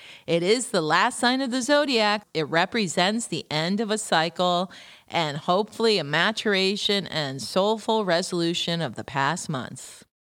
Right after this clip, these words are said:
Here are the key dates in March twenty twenty-two. On March second, new moon in Pisces at twelve thirty-five P M E S T. March sixth, Venus and Mars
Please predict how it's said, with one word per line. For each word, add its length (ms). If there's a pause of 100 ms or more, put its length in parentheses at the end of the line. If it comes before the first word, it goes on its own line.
(300)
Here 260
are 80
the 80
key 320
dates 440
in 140
March 600
twenty 320
twenty-two. 560 (1120)
On 160
March 420
second, 520 (340)
new 220
moon 240
in 160
Pisces 880 (240)
at 140
twelve 340
thirty-five 560
P 160
M 360 (200)
E 160
S 260
T. 400 (480)
March 380
sixth, 600
Venus 600
and 320
Mars 720